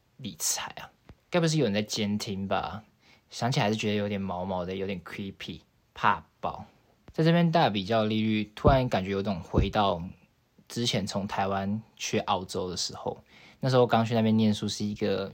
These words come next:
也是一个阿穷学生，然后在那边比较各家银行哪一家的利率比较高，所以想要把钱放在里面。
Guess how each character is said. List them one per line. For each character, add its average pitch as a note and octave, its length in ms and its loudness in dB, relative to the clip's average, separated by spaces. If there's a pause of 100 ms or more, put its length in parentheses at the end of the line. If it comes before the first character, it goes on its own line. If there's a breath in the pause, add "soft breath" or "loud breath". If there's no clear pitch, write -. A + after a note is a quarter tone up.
也 G#2+ 120 -8
是 G#2+ 140 -6
一 A2+ 60 -2
个 A2 120 0
阿 F#2+ 200 -4
穷 F#2+ 240 -4
学 D#2+ 240 -6
生， - 260 -6 (760 soft breath)
然 A2 180 4
后 A#2 100 6
在 A#2 140 4
那 A#2 80 2
边 A2+ 260 4
比 G#2 220 -2
较 G2+ 340 4 (300)
各 A2+ 180 6
家 G2+ 240 4
银 G2+ 160 0
行 G2+ 280 0
哪 G2 160 -2
一 - 20 -4
家 G2+ 220 2
的 G2 100 -2
利 G2+ 160 -2
率 G2+ 160 -2
比 F#2 80 -6
较 F#2+ 160 -2
高， F#2 320 -2
所 G2 180 -4
以 F#2+ 200 -2
想 - 240 -6
要 F#2 40 0
把 F2 160 -2
钱 F2+ 300 -4
放 G2 260 -4
在 G2 140 -2
里 F#2+ 180 -10
面。 - 240 -10